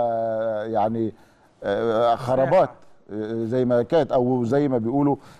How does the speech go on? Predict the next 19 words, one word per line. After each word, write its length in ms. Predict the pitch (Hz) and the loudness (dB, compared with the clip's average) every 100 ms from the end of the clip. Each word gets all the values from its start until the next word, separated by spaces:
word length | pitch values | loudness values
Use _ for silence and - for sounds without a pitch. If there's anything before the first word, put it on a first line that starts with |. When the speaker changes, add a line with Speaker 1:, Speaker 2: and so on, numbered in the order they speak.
| _ | _
Speaker 1:
آه، 320 | 101 110 113 113 | 0 2 2 2
آه، 680 | 113 113 113 113 113 123 | 0 0 0 0 0 0
آه، 20 | 143 | 0
جرن 480 | 127 170 156 123 | 0 0 0 -4
بيلعب 320 | 110 123 123 104 | -2 0 0 0
فيه 100 | 143 | -4
اللعيبه، 440 | 135 113 117 156 110 | -2 2 2 2 2
يعني، 300 | 131 131 110 | 2 2 0
وارضيه 600 | 107 113 104 131 120 107 | -4 -4 -2 0 2 2
و-، 80 | 107 - - _ | 0 -6 -20 _
ونجيله 420 | 117 120 135 139 | 0 2 2 2
ناشفه 320 | 123 143 - | 2 -2 -2
وحته 340 | 113 131 127 - | -4 -4 -4 -4
حمراء 300 | 127 131 113 | -2 0 0
وحته 260 | 127 - | -2 -4
خضراء 360 | 107 127 117 107 | -4 -2 0 -2
وحته 320 | - 127 - | -2 -4 0
يابسه، 300 | 113 123 123 | 2 2 0
يعني 320 | 104 98 104 | 0 0 -2